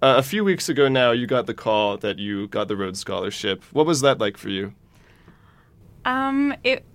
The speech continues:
Speaker 2: was incredible. It felt like a dream. It still kinda does. Um, it was extremely emotional. Um, I definitely started crying when I got the phone call and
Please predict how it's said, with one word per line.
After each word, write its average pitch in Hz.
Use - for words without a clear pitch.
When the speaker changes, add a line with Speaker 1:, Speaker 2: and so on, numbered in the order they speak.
Speaker 2:
was 262
incredible. 214
It -
felt 226
like 214
a 208
dream. 269
It 240
still 226
kinda 220
does. 220
Um, 196
it 247
was 233
extremely 240
emotional. 226
Um, 202
I 214
definitely 202
started 208
crying 214
when 208
I 202
got 196
the 214
phone 277
call 262
and 190